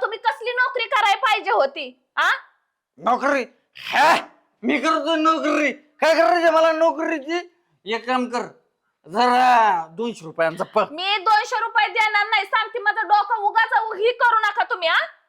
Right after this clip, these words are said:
Speaker 1: चव घालवून ठेवली ती. खालचा बंट्या काय म्हणत होता, तुझ्या नवऱ्याला उभा राहत्या, कसला नवरा केला, कसं प्रेम केलं.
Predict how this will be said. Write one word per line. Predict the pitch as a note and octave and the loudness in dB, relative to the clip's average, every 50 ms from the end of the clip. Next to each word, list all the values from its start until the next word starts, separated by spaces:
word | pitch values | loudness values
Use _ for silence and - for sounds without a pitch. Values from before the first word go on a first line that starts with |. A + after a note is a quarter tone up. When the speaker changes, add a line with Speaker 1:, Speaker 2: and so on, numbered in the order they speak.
| _ _ _ _ _ _ | _ _ _ _ _ _
Speaker 1:
चव | - D4 D#4 - | 0 2 2 2
घालवून | - - D#4+ B3+ C#4 D#4+ E4+ | 2 0 -2 -2 -4 -6 -8
ठेवली | E4+ F#4+ F4 D#4+ D#4 | -8 -10 -10 -10 -12
ती. | D#4+ - F4 D4 _ C#4 D4 D4 C#4 C4+ B3+ _ - | -12 -14 -16 -18 _ -12 -12 -12 -12 -16 -20 _ -8
खालचा | - F#4 G4+ - - F#4 E4+ | -4 -2 -2 0 0 0 2
बंट्या | F4+ F#4+ F#4+ F#4 F#4+ | 2 0 0 -2 -4
काय | F#4 - G4 G4+ | -2 0 0 2
म्हणत | G4+ G4 G4 A#4+ F4 F4 | 2 2 0 0 -2 -2
होता, | G#4+ - E4+ | -4 -4 -4
तुझ्या | D#4+ - F#4+ F4 F4 | -4 -4 -2 -2 0
नवऱ्याला | F4 F#4+ F#4+ F4+ F4 F4+ F4 F4+ | 2 2 4 4 2 2 2 2
उभा | G#4+ D#4+ F4 | 2 2 0
राहत्या, | F4+ F#4+ - - | 0 0 -2 -4
कसला | - - A#4 - G4+ F#4+ G4 | -6 -8 -10 -6 -2 -2 0
नवरा | G4 G4+ F#4 E4 D#4+ E4+ | 2 2 2 2 2 0
केला, | - - - F4 F4 | 0 0 -2 -2 -2
कसं | E4+ - A4+ - - A#4+ | -2 -4 -6 -4 -4 -4
प्रेम | A#4 - A4+ F4+ F4+ F#4 | -2 0 2 2 2 0
केलं. | F4+ - F#4+ E4 D4 C#4+ D4 D4 | -2 -2 -2 -2 0 0 -2 -4